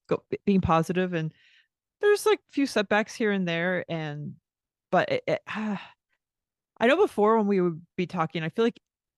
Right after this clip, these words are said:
my emotions and my life was such a roller coaster, <laughs> like, and it still is, but it's, like, it was an extreme roller coaster, which every week I was like,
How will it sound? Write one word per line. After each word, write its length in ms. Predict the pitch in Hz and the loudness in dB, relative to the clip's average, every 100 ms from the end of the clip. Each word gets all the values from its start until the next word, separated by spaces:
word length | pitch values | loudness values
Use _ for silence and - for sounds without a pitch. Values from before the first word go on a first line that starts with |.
| _ _ _ _ _ | _ _ _ _ _
my 500 | 185 185 196 208 214 | 0 2 2 0 -2
emotions 520 | 175 175 170 - 202 190 | -4 -2 -2 -4 -8 -6
and 100 | 160 | -6
my 120 | 147 | -6
life 200 | 143 147 | -6 -8
was 120 | 160 | -10
such 340 | - - 165 | -6 -4 -2
a 80 | 180 | -4
roller 320 | 135 135 143 | -6 -6 -6
coaster, 500 | 160 190 185 220 220 247 185 | -2 -2 0 -2 -4 -6 -16
<laughs> 120 | - | -4
like, 160 | - | 0
and 120 | 247 233 | 2 0
it 120 | 226 | -2
still 280 | - 294 277 | -4 -4 -2
is, 220 | 185 214 | -2 -2
but 140 | 196 175 | -2 -4
it's, 180 | 156 | -6
like, 240 | 175 147 _ _ _ _ | -8 -8 _ _ _ _
it 60 | 269 | 0
was 120 | 330 | 0
an 100 | 226 | 0
extreme 520 | 156 - 160 143 170 | -4 -10 -8 -6 -4
roller 180 | 180 185 | -2 -2
coaster, 260 | 196 190 190 | -4 -4 -6
which 140 | 165 | -6
every 180 | 190 185 | -4 -4
week 120 | 185 180 | -4 -4
I 20 | |
was 100 | 165 | -4
like, 180 | 147 | -8